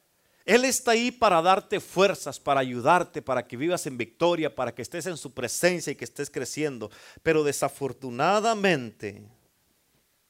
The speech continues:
resulta que hacemos cosas que no le agradan a, a Él y todo eso es lo que Él ve y Él oye y eso lo entristece. Él no va para oír y ver todo eso,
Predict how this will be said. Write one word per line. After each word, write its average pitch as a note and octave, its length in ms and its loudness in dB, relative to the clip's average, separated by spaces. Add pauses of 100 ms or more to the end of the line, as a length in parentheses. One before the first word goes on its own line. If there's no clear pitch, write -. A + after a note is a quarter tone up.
(500)
resulta E3 600 -6
que B2+ 140 -2
hacemos D#3 440 -4
cosas D3+ 300 -6
que B2 120 -10
no B2+ 100 -8
le C#3 100 -2
agradan C3 380 0
a, A2 200 -4
a A2+ 160 -2
Él A#2+ 360 2 (220)
y A#2+ 120 -10
todo C#3 320 -4
eso C#3+ 300 -6
es C3 120 -2
lo B2+ 160 -10
que A#2+ 140 -4
Él A#2+ 100 -6
ve C3+ 300 -2
y B2 160 -4
Él A#2+ 220 0
oye A#2+ 520 -4 (260)
y A2+ 160 -8
eso A#2 200 -6
lo A#2 80 -8
entristece. A#2+ 600 -16 (2500)
Él G3 180 0
no A3 140 0
va G#3 160 4
para F3+ 220 2
oír E3 340 0
y D3+ 80 -4
ver D3 220 0
todo C3 280 -4
eso, A2 320 -8